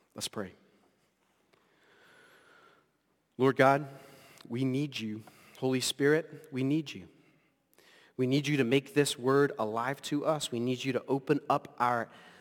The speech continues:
the eyes of our heart. You, we need you to bring us new life so that we can see Jesus in this passage as the beautiful, suffering Savior that he is.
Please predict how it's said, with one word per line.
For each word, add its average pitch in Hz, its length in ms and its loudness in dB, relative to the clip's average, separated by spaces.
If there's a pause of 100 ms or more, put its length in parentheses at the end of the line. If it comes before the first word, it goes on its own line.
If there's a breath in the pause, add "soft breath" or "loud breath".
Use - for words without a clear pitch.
(100)
the 131 140 4 (100)
eyes 143 360 4
of 127 100 2
our 110 140 4
heart. - 520 -6 (1300 soft breath)
You, 151 160 -8
we 160 140 4
need 156 240 2
you 156 80 0
to 139 80 4
bring 151 440 6
us 143 400 4
new 147 260 4
life 127 680 0
so - 200 2
that 143 160 4
we 143 120 0
can 127 220 -4
see 104 840 -4 (280)
Jesus 117 680 -2
in 127 240 -4
this 117 140 -4
passage 110 720 -8 (580 soft breath)
as 127 140 2
the 131 100 0
beautiful, 160 680 4
suffering 135 540 0
Savior 123 560 0
that 120 220 -2
he 117 160 -10
is. 110 560 -4